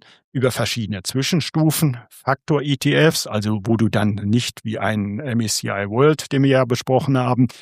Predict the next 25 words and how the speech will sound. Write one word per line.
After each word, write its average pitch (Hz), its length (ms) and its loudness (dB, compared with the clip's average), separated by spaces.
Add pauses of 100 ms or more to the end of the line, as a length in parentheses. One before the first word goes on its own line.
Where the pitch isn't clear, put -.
(140)
breit 110 440 0
auf 110 260 -2
viele 110 380 -4
Länder 156 360 2
setzt, 151 380 0 (260)
sondern 117 320 2
guckst, - 600 0 (180)
was 110 160 -2
es 131 100 0
für - 160 -4
spezielle 110 520 -4
Faktoren 139 560 2
gibt. 135 180 -2
Typisches 117 400 -2
Beispiel, 123 600 2 (500)
ein 110 400 0
Dividenden-E 110 800 -2
T 101 160 -8
F. - 300 -12 (160)
Das 107 160 -4
sind 101 160 -8
Faktor-Dividende 143 1160 0
oder 120 200 -2
auch - 200 -12
Größe, 139 540 2